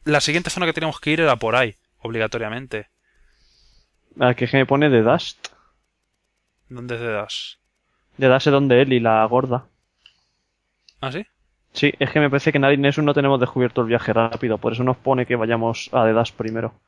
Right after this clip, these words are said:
Speaker 1: A mí me pone, en la de la, la historia me pone Arid Nexus Boneyard, esfuerzos y penurias.
Speaker 2: Sí, pero el, no tenemos el viaje rápido de allí.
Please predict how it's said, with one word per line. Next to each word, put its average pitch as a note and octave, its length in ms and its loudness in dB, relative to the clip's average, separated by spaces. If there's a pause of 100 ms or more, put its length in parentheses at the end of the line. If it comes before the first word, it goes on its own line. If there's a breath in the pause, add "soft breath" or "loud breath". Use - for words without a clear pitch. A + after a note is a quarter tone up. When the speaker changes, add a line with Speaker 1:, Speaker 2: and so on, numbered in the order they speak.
(760)
Speaker 1:
A C3 80 -4
mí B2 80 -2
me B2+ 120 -2
pone, D3+ 360 0
en B2 140 -4
la A#2 100 2
de A2+ 300 0
la, A#2 220 0
la A2+ 140 -2
historia C3 280 -6
me C#3 100 -8
pone C#3+ 160 -4
Arid C3+ 180 -2
Nexus C3+ 380 -8
Boneyard, C3 480 -8 (140)
esfuerzos - 460 -10
y B2+ 40 -10
penurias. A#2+ 540 -12 (680)
Speaker 2:
Sí, C3 260 2
pero A#2 340 4
el, G#2+ 360 -4 (240)
no B2 140 0
tenemos C3+ 280 2
el C3+ 60 2
viaje C3 220 2
rápido B2 320 0
de A#2 80 4
allí. C3 240 2